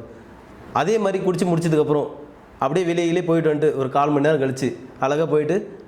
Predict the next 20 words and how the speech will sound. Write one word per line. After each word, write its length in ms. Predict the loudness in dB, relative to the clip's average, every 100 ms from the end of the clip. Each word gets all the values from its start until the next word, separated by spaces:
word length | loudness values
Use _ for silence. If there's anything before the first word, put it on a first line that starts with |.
| -2
நீராகாரமா 640 | 0 0 0 0 0 -2 -4 -8 -20 -20 -20 -20 -6
கஞ்சி, 300 | -2 0 0
நைட்டு 500 | 0 0 0 2 2
வடிக்கிற 280 | 2 0 0
கஞ்சி 260 | 0 -2
இருக்கு 200 | -2 0
இல்லையா, 220 | 2 2 0
அந்த 220 | 0 2
அரிசி 280 | 2 0 0
கஞ்சியோ 460 | 0 2 4 2 0 -4 2
இல்ல 160 | 2
கம்மங்கூழோ 540 | 2 0 0 0 0 0
இல்ல 140 | -2
கேப்பங்கூழோ 520 | -2 -2 0 0 0
இந்த 140 | 2 2
மாதிரி 200 | 2 0
வச்சிருப்பாங்க, 420 | 0 0 0 -2 -8 -8
அதை 260 | -2 2 4
எடுத்து 400 | 2 2 -2 -2 -10 -2
குடிப்பாங்க. 440 | 0 2 0 -2